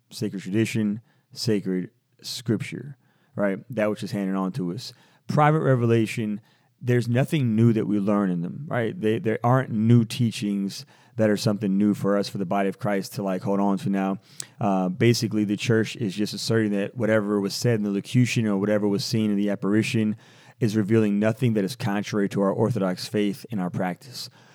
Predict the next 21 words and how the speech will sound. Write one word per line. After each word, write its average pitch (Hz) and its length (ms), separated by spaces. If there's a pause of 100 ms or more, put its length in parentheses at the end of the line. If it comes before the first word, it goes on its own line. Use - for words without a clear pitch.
(140)
Uh, 90 100
so 110 340 (220)
here's 135 220
the 113 80
thing, 147 240
though. 92 240 (380)
Uh, 90 200
whenever 120 500
it 127 200
comes 180 400
to 123 400 (100)
individuals 117 680
who 120 80
receive 98 800 (100)
these 107 200
private 110 340
revelations, 98 880 (380)
we 117 140
have 117 260
to 117 100 (140)
always 151 720